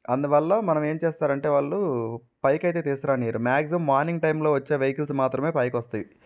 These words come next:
కొంచెం లేట్గా ఎవరు వచ్చినా సరే కిందనే పార్కింగ్ చేసుకోవాల్సి ఉంటుందన్నమాట. నాకైతే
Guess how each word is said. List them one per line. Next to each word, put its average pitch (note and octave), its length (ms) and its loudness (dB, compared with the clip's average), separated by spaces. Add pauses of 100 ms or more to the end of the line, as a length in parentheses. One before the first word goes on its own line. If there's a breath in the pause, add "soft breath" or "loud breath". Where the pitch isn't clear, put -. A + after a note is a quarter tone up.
(260 soft breath)
కొంచెం C#3 300 0
లేట్గా D3+ 360 2
ఎవరు C#3+ 220 0
వచ్చినా C#3+ 300 -4
సరే D3+ 140 2 (420)
కిందనే D#3 360 0
పార్కింగ్ C#3 400 2
చేసుకోవాల్సి B2 460 -2
ఉంటుందన్నమాట. G2 560 -8 (1900)
నాకైతే C#3+ 640 -6